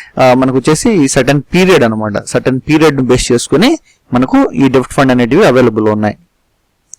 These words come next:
అలాగే మనము, ఆ, for example మన దగ్గర ఏదైనా డబ్బులు ఉందనుకోండి,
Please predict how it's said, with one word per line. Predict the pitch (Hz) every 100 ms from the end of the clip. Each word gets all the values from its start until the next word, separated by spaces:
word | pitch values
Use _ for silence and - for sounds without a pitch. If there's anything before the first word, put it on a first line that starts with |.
| _
అలాగే | 135 190 196 196
మనము, | 160 147 147 143 139 -
ఆ, | 139
for | 127 139
example | 143 170
మన | 160 143
దగ్గర | 139
ఏదైనా | 143 143
డబ్బులు | 131 120 135
ఉందనుకోండి, | 143 135 127 123 113 113 113